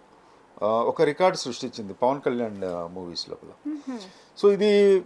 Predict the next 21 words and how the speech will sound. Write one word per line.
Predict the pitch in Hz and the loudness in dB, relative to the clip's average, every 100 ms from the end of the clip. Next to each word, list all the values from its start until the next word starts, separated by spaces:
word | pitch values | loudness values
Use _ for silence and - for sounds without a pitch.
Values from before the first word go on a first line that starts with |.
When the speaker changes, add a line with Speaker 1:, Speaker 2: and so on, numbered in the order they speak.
| - | 0
Speaker 1:
మన | 170 175 | 0 0
పుష్పతోటో | - 160 - 185 185 180 185 | -2 -6 4 4 4 0 2
లేకపోతే | 170 160 165 | 2 2 -2
ఇంకో | 151 165 | -6 -6
సినిమాతోటో | 160 151 147 143 139 143 143 | -6 -4 -2 0 0 2 2
వేరే | 139 139 147 | 4 6 4
సినిమాలతోటో | 147 131 131 120 123 117 | 4 -4 -4 -2 -4 -4
పోల్చుకోవడం | - 156 160 - 127 123 | 0 0 0 0 0 2
కాదు. | 92 82 | -2 -4
ఎందుకంటే | 120 143 160 175 - - - _ - | -6 -6 -8 -10 -14 -20 -20 _ -2
పవన్ | 101 139 175 | 2 2 2
కళ్యాణ్ | 170 170 170 165 160 160 160 160 160 160 120 - | 0 2 4 4 4 -2 -4 -2 -2 -4 -8 -2
తాలూకా | 127 131 147 151 | 2 2 0 -6
స్టామినా | - 123 110 135 | -2 2 2 2
వేరు, | 139 135 131 147 101 | 2 2 2 0 -2
ఆయన | 98 | -2
సినిమా | 107 127 127 147 | -4 -8 -4 0
రీచ్ | 127 107 156 175 - | 0 0 -2 -4 -6
వేరు. | 143 113 113 135 _ _ _ _ _ _ _ _ _ _ - | -4 -2 -4 -8 _ _ _ _ _ _ _ _ _ _ -12
It's | 120 - | -10 4
like | 170 175 | 4 4